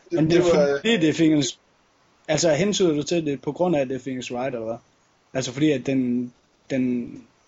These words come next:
Speaker 1: oprindelige var til Game Boy Color, eller hvordan det var, der var?
Speaker 2: Det var toeren også, tror jeg.
Speaker 1: Nå, okay.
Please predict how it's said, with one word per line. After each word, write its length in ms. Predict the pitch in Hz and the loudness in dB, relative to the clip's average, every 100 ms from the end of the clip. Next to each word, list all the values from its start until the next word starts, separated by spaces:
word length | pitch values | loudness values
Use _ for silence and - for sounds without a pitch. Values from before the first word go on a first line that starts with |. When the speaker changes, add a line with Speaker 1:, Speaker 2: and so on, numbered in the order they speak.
| - | -6
Speaker 1:
oprindelige 560 | 139 139 170 127 123 | -4 0 0 2 0
var 140 | 131 139 | -2 -4
til 360 | - 131 123 - | -4 -4 -4 -6
Game 200 | 127 120 | -4 -2
Boy 160 | 120 | -4
Color, 500 | 117 127 139 143 123 | -4 -4 -2 0 0
eller 260 | 113 107 113 | -2 -4 -4
hvordan 260 | 117 120 120 | -4 -4 -2
det 60 | |
var, 80 | 120 | -2
der 160 | 117 113 | -4 -4
var? 180 | 113 107 | -4 -6
Speaker 2:
Det 140 | - 117 | -6 -4
var 120 | 117 | -4
toeren 460 | - 160 156 135 | -4 -6 -4 -4
også, 180 | 127 - - | -4 -10 -6
tror 180 | 143 | -6
jeg. 100 | 131 - _ - - _ _ _ - | -6 -14 _ -20 -20 _ _ _ -4
Speaker 1:
Nå, 100 | 143 | 0
okay. 340 | 147 - 139 | 0 0 -4